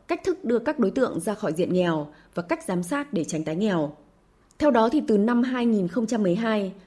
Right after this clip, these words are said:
Trung Quốc đã đầu tư gần một nghìn sáu trăm tỷ nhân dân tệ để xóa đói giảm nghèo. Trong đó đầu tư của Trung ương là hơn sáu trăm sáu mươi tỷ nhân dân tệ. Mười bốn thành phố giàu có ở miền Đông phải nhận hỗ trợ mười bốn tỉnh,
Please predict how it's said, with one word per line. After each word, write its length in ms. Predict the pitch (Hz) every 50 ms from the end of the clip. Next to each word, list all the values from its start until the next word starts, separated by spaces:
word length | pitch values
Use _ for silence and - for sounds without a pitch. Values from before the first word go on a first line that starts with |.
| _ _
Trung 180 | - 320 294 254
Quốc 100 | 359 302
đã 80 | 262 247
đầu 200 | 247 254 214 185
tư 220 | 180 233 233 226
gần 200 | 190 214 190 185
một 60 | 185
nghìn 220 | 185 185 185 180 170
sáu 220 | - - 185 185
trăm 200 | 185 - 262 247
tỷ 160 | 247 240 190
nhân 180 | 165 180 190 196
dân 160 | - 202 180
tệ 260 | 214 208 185 - - - - -
để 160 | 196 175 160
xóa 200 | 147 - 196 175
đói 120 | 180 175 180
giảm 180 | - - 185
nghèo. 340 | 180 180 175 170 165 156 151 - - _ _ _ _ _
Trong 160 | - 320 277
đó 80 | 240 226
đầu 180 | 247 247 226 190
tư 160 | - 254 240
của 120 | - 165
Trung 220 | 165 - 233 226 233
ương 260 | 247 240 226 214 196
là 120 | 190 175
hơn 200 | 175 208 220 208
sáu 240 | 202 - 214 180 185
trăm 200 | - - 262 233
sáu 160 | 220 - 190
mươi 140 | 196 254 269 269
tỷ 100 | 226 175
nhân 160 | 156 170 170
dân 140 | 180 185 165
tệ. 340 | 196 190 180 - - - - - - _ _ _ _ _ _ _ -
Mười 120 | 233 240
bốn 200 | 202 208 226 269
thành 180 | - 302 220 175
phố 200 | - 190 196 214
giàu 180 | 247 240 196
có 260 | 185 - 175 170 170
ở 260 | 180 - - 214 180 165
miền 200 | 170 175 170 175
Đông 320 | 196 208 202 202 185 165 -
phải 120 | - 175 165
nhận 180 | 175 - -
hỗ 160 | 180 202 -
trợ 280 | - - 294 - - - -
mười 180 | 202 190 180
bốn 300 | 170 170 180 175 190 247
tỉnh, 360 | 262 - 262 220 185 165 139